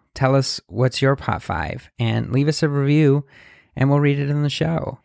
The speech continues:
Last week, we had an amazing review on Apple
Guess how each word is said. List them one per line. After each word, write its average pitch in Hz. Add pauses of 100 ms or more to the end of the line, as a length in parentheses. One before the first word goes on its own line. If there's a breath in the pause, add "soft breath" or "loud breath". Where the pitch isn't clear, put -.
(140)
Last 170
week, 185 (160 soft breath)
we 160
had 147
an 139
amazing 135
review 127
on 113
Apple 151